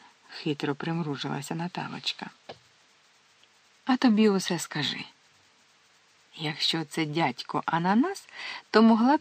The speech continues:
іще солодшим. «Бе-бе-бе»,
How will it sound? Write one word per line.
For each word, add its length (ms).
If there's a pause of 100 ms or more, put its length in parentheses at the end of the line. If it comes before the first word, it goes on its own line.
іще 600
солодшим. 800 (1040)
«Бе-бе-бе», 640